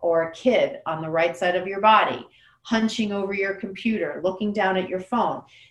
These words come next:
These are all what we kind of consider postural issues that can create certain kinds of repetitive contractions of a certain nature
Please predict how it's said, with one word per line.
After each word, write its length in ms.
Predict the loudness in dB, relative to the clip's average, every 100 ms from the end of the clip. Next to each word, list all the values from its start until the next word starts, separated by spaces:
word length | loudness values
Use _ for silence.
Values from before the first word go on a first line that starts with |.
| _
These 260 | 0 0 2
are 200 | 6 8
all 400 | 10 10 8 6
what 160 | 2
we 140 | 0 -2
kind 220 | 0 2
of 140 | 0
consider 640 | -4 -8 -2 2 2 0 -6 _
postural 1160 | -16 4 6 6 2 -4 0 4 6 6 2 -6 _ _ _
issues 720 | 2 2 -2 -4 -4 -8 -12 -18 -20 _
that 440 | 0 4 6 4 -2
can 260 | -2 -2 -2
create 1000 | -4 -6 -6 2 4 4 2 0 -4 -14 _ _
certain 480 | -16 -2 0 2 0
kinds 380 | 0 0 0 2
of 340 | 2 2 -2
repetitive 920 | -4 -4 -4 -2 0 0 2 0 -2 -6
contractions 920 | -12 -6 -2 -2 -4 -8 -6 -4 -6
of 120 | -6
a 40 |
certain 480 | -10 -6 -6 -6 -4
nature 680 | -2 -2 -2 -4 -4 -6